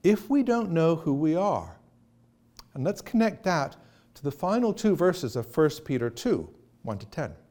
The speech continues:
So look at verse nine. Peter deepens our understanding of the unique identity and calling that has been given to each of us.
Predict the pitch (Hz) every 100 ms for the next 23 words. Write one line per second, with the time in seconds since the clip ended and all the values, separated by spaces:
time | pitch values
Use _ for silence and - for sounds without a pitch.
0 | _ _ _ _ _ _ _ _ _ _
1 | _ _ _ - _ - 208 220 185 180
2 | - 127 82 76 _ _ _ _ _ _
3 | _ _ _ - _ _ - 247 285 180
4 | 185 214 214 190 160 160 147 139 135 -
5 | 143 135 123 113 104 113 127 180 196 131
6 | 127 202 196 135 117 117 - 247 143 107
7 | 107 - - _ - 165 196 240 214 156
8 | 135 143 143 - 156 170 175 170 104 80
9 | - - -